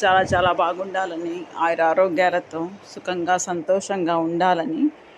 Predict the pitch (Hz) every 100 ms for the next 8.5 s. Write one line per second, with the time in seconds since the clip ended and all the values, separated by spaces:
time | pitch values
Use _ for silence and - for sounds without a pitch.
0 | - - 202 202 185 196 185 185 175 202
1 | 220 214 170 160 147 - - - - -
2 | - - - - - - - - - -
3 | - - - 226 247 220 202 226 226 202
4 | 180 170 165 165 160 160 165 170 170 220
5 | 180 - - 160 156 160 180 175 175 175
6 | 175 180 208 208 208 165 170 170 160 160
7 | 180 180 170 160 190 175 156 147 139 -
8 | - 139 135 139 139